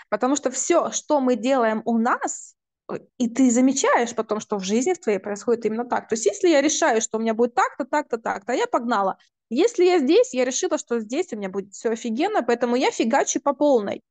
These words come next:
Что, что значит останавливаться? Да нифига подобного. Попробуйте, остановите. Нет, конечно.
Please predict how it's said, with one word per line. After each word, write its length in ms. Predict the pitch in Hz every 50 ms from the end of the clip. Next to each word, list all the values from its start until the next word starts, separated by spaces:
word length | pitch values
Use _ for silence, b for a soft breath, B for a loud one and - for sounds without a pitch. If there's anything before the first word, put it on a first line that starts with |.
| b b b b b b b b _ _ - 226
Что, 260 | - - - - - -
что 180 | - - 415 480
значит 240 | 480 - 359 240 269
останавливаться? 880 | 269 - - 302 294 269 233 226 214 226 214 190 196 202 - - 190 208 196 -
Да 240 | 220 220 208 208 233
нифига 400 | 247 262 254 - 302 247 285 311
подобного. 760 | - 349 320 262 277 269 311 262 302 311 254 214 226 208 226 b b b b b b - B B B B B _ - 294 -
Попробуйте, 600 | 277 294 294 370 415 403 285 262 320 269 - 247 240
остановите. 720 | 240 - - 302 330 320 285 233 220 214 - 208 202 208 _ -
Нет, 380 | 247 254 262 302 370 392 - _
конечно. 520 | - 262 220 202 202 208 - - - -